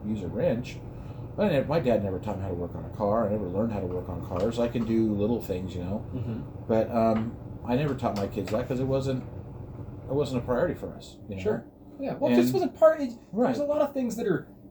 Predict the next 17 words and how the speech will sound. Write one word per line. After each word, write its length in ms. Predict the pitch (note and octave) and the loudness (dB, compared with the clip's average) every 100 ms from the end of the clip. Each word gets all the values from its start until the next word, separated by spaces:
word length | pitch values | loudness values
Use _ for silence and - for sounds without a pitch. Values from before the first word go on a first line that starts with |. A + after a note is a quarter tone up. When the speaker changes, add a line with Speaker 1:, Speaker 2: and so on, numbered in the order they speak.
| - F#3 | -10 -2
Speaker 2:
incorporated 960 | D#3 D3 - G#3 G#3 G3 F3 D#3+ D3+ | -2 -2 -4 -2 -2 -2 0 0 0
as 180 | C#3 B2+ | 0 -2
a 60 | A#2 | -4
part 320 | - D3 C3+ | 2 2 2
of 180 | G2 - | -6 -4
family 320 | C3+ B2 A2+ | -4 -2 -4
culture. 460 | - A2+ - - - - | -4 -6 -6 -18 -18 -4
Speaker 1:
Yeah. 160 | F3 D3+ | 0 2
Speaker 2:
Right? 120 | - | 2
And 80 | F#3 | 2
that's 160 | A#3 D#3 | 2 2
different. 400 | B3+ D4 D3+ C#3+ | 0 2 2 0
It's 120 | F#3+ | 2
as 140 | E3 | 0
different 360 | - A#3 B3 D#3 | 2 2 2 0
as 400 | E3+ E3 D3+ - - - | 4 4 4 -6 -14 -4
American 540 | C3+ C#3+ E3 D#3+ D3+ | 0 4 4 2 -2